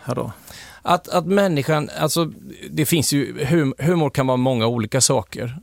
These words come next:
Speaker 2: Eh, men i den, den mer, eh, så att säga, s-, betydelsen för människans subjektivitet, så är det en slags exponering av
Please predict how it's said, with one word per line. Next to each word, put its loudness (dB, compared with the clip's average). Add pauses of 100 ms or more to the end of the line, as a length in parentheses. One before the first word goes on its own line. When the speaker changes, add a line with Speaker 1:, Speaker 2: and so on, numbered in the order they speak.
Speaker 2:
Eh, 0
men 0
i -2
den, 0
den 0
mer, 2
eh, -12
så -8
att -2
säga, 2 (200)
s-, -2 (180)
betydelsen 0
för -2
människans 2
subjektivitet, -2
så 0
är 2
det 0
en 0
slags -2
exponering 0
av 0